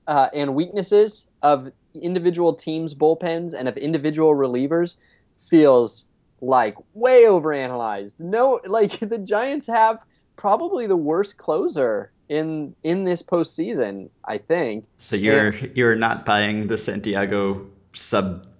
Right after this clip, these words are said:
Speaker 2: sub, Santiago Casillas sub two E R As or, or
Speaker 1: No, no,
Speaker 2: really
Speaker 1: no,
Speaker 2: good
Speaker 1: I'm not.
Speaker 2: E R As for five straight seasons?
Speaker 1: I'm not, but even if I, uh, I'm not, but even if I were prone to, um, I checked PECOTA before I said this, and Casilla has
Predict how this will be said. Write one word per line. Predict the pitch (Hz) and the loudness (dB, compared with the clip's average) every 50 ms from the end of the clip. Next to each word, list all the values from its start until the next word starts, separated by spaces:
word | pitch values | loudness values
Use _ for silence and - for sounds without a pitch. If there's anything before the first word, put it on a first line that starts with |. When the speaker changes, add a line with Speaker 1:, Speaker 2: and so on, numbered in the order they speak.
| _ _ - | _ _ -10
Speaker 2:
sub, | - - 104 92 - - | -4 -2 -2 -2 -2 -2
Santiago | - 107 98 104 110 101 98 98 101 101 98 | -2 -2 0 2 2 2 4 4 2 0 0
Casillas | - 101 98 - 107 101 95 98 95 - - | -2 -4 -4 -2 0 2 2 2 0 -2 -2
sub | 101 92 92 90 - | -2 -2 -2 -4 -6
two | - 101 95 95 95 92 92 92 95 - _ _ _ _ _ - - - | -6 -4 -4 -2 -4 -4 -6 -8 -10 -14 _ _ _ _ _ -20 -12 -4
E | 107 98 | 0 2
R | 95 95 95 | 2 4 2
As | 92 92 92 95 95 92 | 2 2 0 0 -2 -2
or, | 87 85 87 87 - - - | -4 -4 -6 -8 -14 -16 -8
or | 82 85 85 80 - | -6 -4 -4 -4 -2
Speaker 1:
No, | 135 147 139 120 107 95 92 | 0 2 2 4 2 0 -2
no, | 101 104 95 | -4 -6 0
Speaker 2:
really | 104 107 107 131 | 0 0 2 4
Speaker 1:
no, | 160 190 | 4 4
Speaker 2:
good | 196 - | 4 2
Speaker 1:
I'm | - 101 | 0 0
not. | - | 0
Speaker 2:
E | 101 | 0
R | 101 95 | 0 0
As | 98 101 101 - | 0 -2 -4 -6
for | - 104 95 90 | -8 -8 -8 -8
five | - - 98 101 104 | -6 -6 -6 -6 -6
straight | - - 107 98 - - | -8 -8 -8 -8 -8 -8
seasons? | - 101 101 98 107 101 101 - _ _ _ | -12 -12 -12 -10 -10 -14 -16 -16 _ _ _
Speaker 1:
I'm | - 170 180 190 185 | -2 -2 -2 0 0
not, | 190 185 175 151 127 | 2 2 2 0 0
but | 151 151 | -2 -2
even | 165 185 175 185 | -2 -2 -4 -4
if | 180 170 151 170 | -4 -2 0 4
I, | 156 147 143 135 131 92 | 4 4 4 4 0 -2
uh, | 123 139 139 - - - | -2 -4 -4 -4 -4 -2
I'm | 170 196 202 202 | -2 -2 0 0
not, | 208 190 185 185 - 151 | 0 0 0 0 0 -2
but | 170 165 | -4 -4
even | 180 196 180 180 | -2 -2 -2 -4
if | 175 165 | -4 2
I | - 156 147 | 2 4 4
were | 143 143 139 127 | 4 2 0 -4
prone | - - - 131 127 123 123 123 117 | -4 -6 -6 -4 -4 -4 -6 -6 -6
to, | - 131 120 117 117 117 113 113 113 _ _ _ - | -4 -2 0 0 0 0 0 -2 -6 _ _ _ -2
um, | 117 113 110 110 107 104 101 101 107 - - | 2 2 4 4 2 2 0 -4 -12 -6 -4
I | 135 131 | -4 -4
checked | - - - 156 143 - _ | -4 -4 -4 -4 -4 -4 _
PECOTA | - 131 - 123 110 110 110 | -12 -6 -4 -2 -2 -2 -4
before | 104 107 104 - 117 107 | -6 -8 -8 -4 -4 -2
I | 104 101 | -2 -4
said | 101 - 110 104 101 | -4 -4 -6 -4 -2
this, | 110 101 101 - - _ _ _ _ _ - | -2 -4 -4 -4 -8 _ _ _ _ _ -10
and | 117 117 110 | -10 -10 -4
Casilla | - 139 135 - - 151 147 139 131 | -2 -2 -2 -2 0 2 2 4 4
has | 127 131 123 120 120 117 113 107 101 - - | 4 4 6 6 6 6 4 0 -4 -8 -14